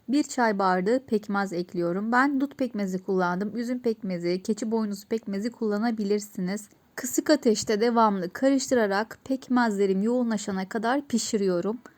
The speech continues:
Bu tatlının tek püf noktası kısık ateşte devamlı karıştırarak pekmezi yakmadan karıştırmak. Pekmezim yoğunlaştı şimdi. Üzerine bir çay bardağı fıstık ekliyorum. İsterseniz ceviz, fındık,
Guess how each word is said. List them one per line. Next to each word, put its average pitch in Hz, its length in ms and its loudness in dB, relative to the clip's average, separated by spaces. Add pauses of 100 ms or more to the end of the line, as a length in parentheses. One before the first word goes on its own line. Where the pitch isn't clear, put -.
(160)
Bu 277 180 0
tatlının 254 480 2
tek 277 320 -2
püf 202 220 -12
noktası 233 480 -2
kısık - 400 -4
ateşte 208 440 -2
devamlı 220 500 0
karıştırarak 226 960 -2
pekmezi 247 580 -2
yakmadan 240 760 -2 (480)
karıştırmak. 220 880 -2 (1700)
Pekmezim 269 560 2
yoğunlaştı 254 640 2
şimdi. 208 360 -2
Üzerine 233 680 0
bir 269 100 -2
çay 208 340 -2
bardağı 190 380 -2
fıstık 226 440 -4
ekliyorum. 185 460 -2
İsterseniz 247 720 -4
ceviz, 190 500 -2 (320)
fındık, 190 560 -2